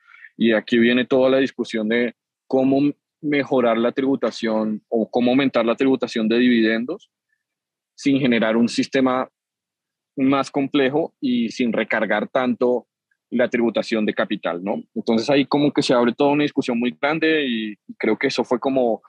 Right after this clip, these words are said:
parte muy sensible de toda la discusión de, de esta reforma tributaria. Y creo que aquí también hubo un cambio en la discusión, porque siento que en las anteriores reformas,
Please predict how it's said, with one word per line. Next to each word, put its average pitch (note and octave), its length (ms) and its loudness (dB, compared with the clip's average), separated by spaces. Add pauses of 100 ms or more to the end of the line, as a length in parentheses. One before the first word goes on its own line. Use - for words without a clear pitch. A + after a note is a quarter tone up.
(300)
parte B2+ 440 0
muy C3+ 240 -2
sensible C3+ 520 2
de B2+ 60 0
toda A#2+ 200 0
la B2 60 0
discusión A2 480 -4
de, A2 280 -2
de A2 120 -2
esta A#2 180 -2
reforma A2 340 -2
tributaria. A#2 600 0 (580)
Y C3 320 2 (600)
creo B2+ 200 -2
que D#3 100 -2
aquí C#3 180 -6
también C3+ 460 0
hubo D3 240 4
un D3 160 -2 (120)
cambio D3+ 320 2
en D3+ 60 0
la D3 80 2
discusión, B2+ 640 -2 (640)
porque A#2 240 -2
siento C#3 400 -2
que D#3 360 0 (200)
en C3 180 0
las A#2+ 160 -2
anteriores A#2 440 2
reformas, B2 800 -2